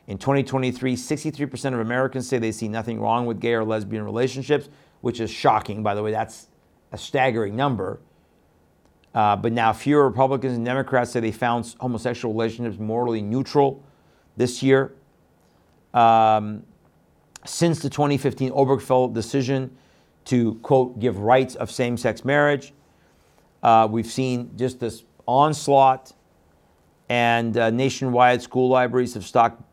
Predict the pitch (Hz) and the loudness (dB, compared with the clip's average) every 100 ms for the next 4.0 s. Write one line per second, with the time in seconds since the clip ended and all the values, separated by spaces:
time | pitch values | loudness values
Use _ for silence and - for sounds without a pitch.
0 | _ _ - 104 123 123 - _ 127 127 | _ _ -6 2 2 0 -16 _ 0 2
1 | 127 113 107 - 123 117 110 117 107 101 | 0 -4 -10 0 2 2 0 -4 -4 2
2 | 123 127 120 107 113 - 120 120 117 110 | 2 2 -2 -6 -6 0 2 2 -2 -4
3 | 120 101 117 123 123 123 123 120 123 120 | -4 -2 -2 -2 -4 -4 -4 0 0 -2